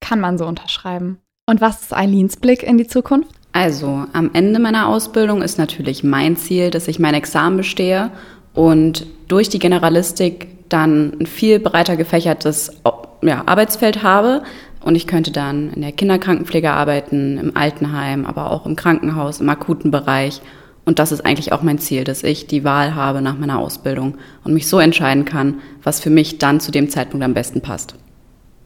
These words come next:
Speaker 1: Und jetzt, da sich unsere erste Folge schon dem Ende zuneigt,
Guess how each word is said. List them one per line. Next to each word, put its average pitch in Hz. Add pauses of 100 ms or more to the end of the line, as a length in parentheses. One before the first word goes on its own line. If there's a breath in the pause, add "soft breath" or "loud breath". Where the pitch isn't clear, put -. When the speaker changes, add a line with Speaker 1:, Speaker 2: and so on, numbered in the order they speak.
(120)
Speaker 1:
Und 220
jetzt, 247
da 208
sich 208
unsere 202
erste 247
Folge 220
schon 208
dem 196
Ende 214
zuneigt, 196